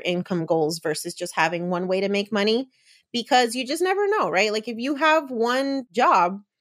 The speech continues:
it's the same thing as having one income stream in your business. If you don't show up for that income stream, then what happens? Or if that income stream becomes irrelevant, then you end up in a situation where it's like, "Shit, now how do I make money in my business?"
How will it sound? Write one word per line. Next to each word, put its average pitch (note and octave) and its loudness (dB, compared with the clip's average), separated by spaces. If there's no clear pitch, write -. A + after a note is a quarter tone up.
it's G#3+ -8
the B3 -6
same C4 0
thing C4 0
as A3 -4
having G#3+ 2
one G3+ 2
income F#3+ -2
stream F#3+ 0
in F3+ 2
your D#3+ 2
business. - -4
If G3+ -6
you G#3+ 4
don't A3+ 0
show A3+ 2
up A3 0
for A3+ -2
that G#3 2
income A#3+ -2
stream, B3+ -2
then F#3+ 2
what F3 2
happens? - -6
Or F#3 4
if F#3 -2
that G#3 4
income A3+ 0
stream A3+ -2
becomes F#3+ -4
irrelevant, G#3 2
then F#3 0
you F#3 0
end F#3 0
up F3+ -6
in F#3 -2
a F3 -2
situation F3 -2
where D#3+ -4
it's D3+ -6
like, D#3+ -2
"Shit, - -6
now F3+ -2
how F#3+ 2
do F#3+ 0
I E3+ -2
make E3+ -6
money E3 -4
in F3 -2
my F3 -2
business?" A#3 0